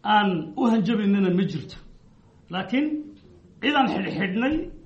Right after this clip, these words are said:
oon qabannay, oon ku qabsa-, oo rabshaday sameeyeen ku qabsannay, amba aan wax u samaynana ma jirto. Markaas,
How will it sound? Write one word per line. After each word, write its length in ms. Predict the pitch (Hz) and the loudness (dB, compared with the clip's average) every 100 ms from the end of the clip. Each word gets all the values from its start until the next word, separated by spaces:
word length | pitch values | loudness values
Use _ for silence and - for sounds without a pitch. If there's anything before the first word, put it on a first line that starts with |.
| - - | -20 -12
oon 320 | - 240 233 202 165 175 | 0 4 4 2 -4 -6
qabannay, 420 | 196 190 208 254 285 - | -4 -2 0 0 -2 -4
oon 200 | 226 208 | 0 0
ku 80 | 262 - | 0 -2
qabsa-, 320 | 226 175 208 | -2 -2 0
oo 140 | 240 | 0
rabshaday 360 | 220 - 214 240 | 0 -2 -2 -4
sameeyeen 340 | 214 208 202 | -2 -2 0
ku 60 | 233 | 0
qabsannay, 480 | 220 - 196 202 254 | -2 0 0 0 0
amba 220 | 196 196 214 | -2 -2 -4
aan 160 | 208 196 | -2 -4
wax 160 | 190 220 | -4 -6
u 200 | 277 415 | -8 -8
samaynana 460 | - 196 202 240 247 | -6 -2 0 0 0
ma 200 | 170 196 | 0 0
jirto. 340 | 170 170 - - - - - - _ | 0 -4 -8 -16 -20 -20 -20 -20 _
Markaas, 400 | - 233 254 269 | -8 -2 2 2